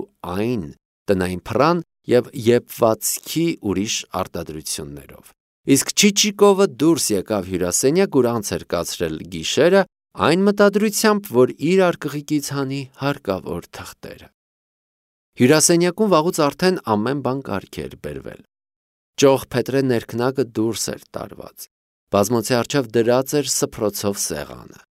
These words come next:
Արկղիկը դնելով նրա վրա, նա մի փոքր հանգստացավ, որովհետև զգում էր, որ ամբողջովին քրտնել ջուր է կտրել, վրան ինչ ուներ չուներ, շապկից մինչև գուլպաները, բոլորը թաց էր։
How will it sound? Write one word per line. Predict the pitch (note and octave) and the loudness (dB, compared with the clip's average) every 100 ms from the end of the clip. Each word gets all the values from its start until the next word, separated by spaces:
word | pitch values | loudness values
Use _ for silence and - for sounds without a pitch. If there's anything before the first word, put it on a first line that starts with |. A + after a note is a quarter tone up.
| _ _ _ _ - | _ _ _ _ -2
Արկղիկը | G2+ G#2 A2+ C#3 D3 | 0 0 -2 -2 0
դնելով | G#2 A#2+ A#2+ C3 A2+ | 0 0 2 2 2
նրա | A2 A2+ | 0 0
վրա, | B2 F3+ | 2 0
նա | F3+ C3+ | 0 0
մի | C3 | -2
փոքր | - D#3 D3+ C3+ | -4 -6 -4 -6
հանգստացավ, | A2+ A2 G#2+ - A2 G2+ - E2+ - _ _ - | -4 -4 -4 -4 -4 -4 -2 -4 -4 _ _ 2
որովհետև | G2+ G2+ G#2 A2 F#2+ | 4 4 4 2 0
զգում | G2 D3+ D3+ | 0 0 0
էր, | F2+ | 0
որ | G2 G2 | 0 0
ամբողջովին | G2+ G#2 - - G#2 B2+ A#2+ | 0 -2 -4 -4 -4 -4 -6
քրտնել | A#2 - A2+ A2+ C#3+ C3+ A2+ | -10 -8 -4 -2 -2 -2 -4
ջուր | - B2+ C3+ | -6 -2 0
է | F#2 | -2
կտրել, | - D#2+ - D#2 - _ _ | -6 -14 -12 -12 -14 _ _
վրան | - E3 A2 - - | -2 -2 -2 -6 -4
ինչ | D#3+ D#3 | 0 0
ուներ | - A#2+ B2+ - | -2 -4 -4 -6
չուներ, | - A#2+ D#3+ - _ _ | -8 -4 -4 -6 _ _
շապկից | - D3+ C#3+ - E3 D3 | -2 0 0 -2 -2 -2
մինչև | B2+ C3 B2+ D3 C3+ | -2 -2 -2 -4 -4
գուլպաները, | G#2+ B2 A#2 G2+ A2+ D#3 B2+ C#2+ _ _ | -2 0 0 -2 -2 -2 -4 -8 _ _
բոլորը | G#2+ G#2+ A#2+ G2 - | 2 4 2 -2 -8
թաց | - F2 - | -12 -12 -10
էր։ | - | -14